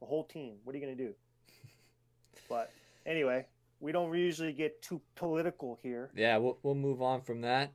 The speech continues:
Speaker 2: Um, I know it's been a touchy time.
Speaker 1: Can we
Speaker 2: Uh, what?
Speaker 1: I just wanna talk to Lisa now.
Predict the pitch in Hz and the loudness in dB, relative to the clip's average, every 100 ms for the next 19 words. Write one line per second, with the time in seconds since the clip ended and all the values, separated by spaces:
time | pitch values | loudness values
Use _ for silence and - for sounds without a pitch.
0 | _ - 110 104 104 107 107 110 110 113 | _ 0 2 4 2 0 -2 -2 -2 2
1 | 117 110 - 113 110 120 117 - 120 113 | 2 0 -2 -6 -4 -6 -6 -6 -2 0
2 | 107 107 _ - 170 196 220 190 - _ | 0 -6 _ -2 2 4 4 2 -4 _
3 | _ _ _ _ _ _ _ _ _ _ | _ _ _ _ _ _ _ _ _ _
4 | _ - 131 156 180 - _ _ _ _ | _ -4 8 8 8 -6 _ _ _ _
5 | - _ _ _ _ _ _ _ _ _ | -20 _ _ _ _ _ _ _ _ _
6 | _ _ _ _ - 160 175 170 175 170 | _ _ _ _ -4 0 2 0 -4 -2
7 | 160 156 147 135 127 127 127 117 | 0 0 0 -2 -8 -8 -8 -8